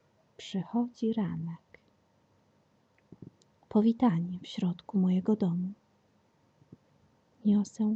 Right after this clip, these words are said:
wszystkie ogniska i uczucia i rozkwity kroczące po mych policzkach, symptomy męskości, zadowolenia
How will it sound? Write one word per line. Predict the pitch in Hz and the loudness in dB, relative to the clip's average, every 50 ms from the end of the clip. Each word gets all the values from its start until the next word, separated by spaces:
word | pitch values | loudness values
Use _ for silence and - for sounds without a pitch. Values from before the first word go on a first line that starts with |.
| 226 - | -2 -6
wszystkie | - - 277 269 - _ - - - 233 226 214 | -6 -6 -6 -6 -6 _ -20 -6 -2 -2 0 0
ogniska | 220 208 196 - - 190 180 175 - - - - - - - 190 180 | 0 -2 -2 -4 -4 -4 -4 -4 -6 -10 -18 -20 -16 -10 -6 -2 0
i | 190 202 - | 0 0 0
uczucia | - 220 214 - - - 196 185 - - - - 202 - | 0 -2 -2 -4 -6 -8 -8 -8 -10 -6 -4 -4 -2 2
i | - 226 233 | 4 4 4
rozkwity | 226 220 220 - - - - - - 190 175 175 - - 190 185 190 - - - - - - _ | 4 2 0 -4 -12 -20 -8 -2 0 0 0 -2 -2 -2 -4 -4 -4 -6 -12 -20 -20 -20 -20 _
kroczące | - - 202 196 190 - 208 190 185 185 185 - 214 | -2 0 0 0 2 2 2 2 2 2 0 0 -2
po | 208 - 196 | 0 2 2
mych | 190 202 196 - | 4 4 2 2
policzkach, | - - 208 196 190 190 185 - - - - 208 202 214 - - - - | 2 2 2 2 2 2 -2 -6 -8 -6 -4 -4 -4 -4 -6 -12 -20 -20
symptomy | - - 190 180 175 185 - - 175 170 170 170 170 | -8 -4 -2 -2 -2 -4 -6 -6 -4 -2 0 0 0
męskości, | 170 170 170 170 175 - - - - - 185 185 190 - - - - - - - 220 226 226 - - - - - - _ _ _ _ _ | 0 0 -2 -2 -4 -6 -10 -12 -10 -6 -6 -6 -6 -8 -12 -18 -18 -8 -4 -4 -2 -2 -4 -10 -20 -20 -20 -20 -20 _ _ _ _ _
zadowolenia | - - 202 208 208 196 196 185 175 175 185 220 226 254 262 262 262 | 2 4 6 6 6 6 6 6 8 8 8 8 8 8 8 6 6